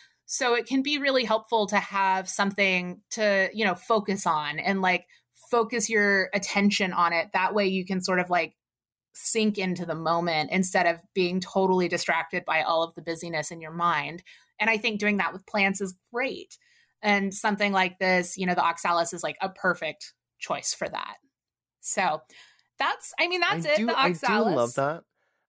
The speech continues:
Speaker 2: And I also, I'm like, I feel like you could press it in a book pretty well, because it's,
Speaker 1: Oh,
Speaker 2: like,
Speaker 1: yeah.
Speaker 2: it's, like, pretty thin. And I just, I love, I love an, uh, like, a plant bookmark. <laughs>
Speaker 1: No, I agree. I think plant bookmarks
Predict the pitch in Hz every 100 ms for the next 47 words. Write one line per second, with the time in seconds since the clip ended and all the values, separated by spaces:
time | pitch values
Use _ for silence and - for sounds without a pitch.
0 | _ 175 160 - 135 127 - 175 160 _
1 | 143 143 135 123 - _ _ _ _ _
2 | 143 - 131 131 - 147 160 - - 87
3 | - 98 90 76 - 71 _ _ 78 69
4 | 65 57 53 53 _ _ _ _ _ _
5 | 113 - 359 440 349 196 160 185 73 -
6 | 208 _ _ _ _ _ 110 120 - 107
7 | 95 - 82 69 50 62 _ 110 110 113
8 | - - 104 95 98 - _ 101 98 92
9 | 95 - _ - 87 76 65 _ - _
10 | _ _ _ _ _ _ _ _ _ _
11 | 98 95 - - 90 76 _ 80 - 71
12 | 50 - _ - - - - - _ _
13 | _ - - _ _ _ _ _ _ _
14 | - 254 269 226 196 208 196 202 185 170
15 | 208 285 269 294 214 196 - 185 180 -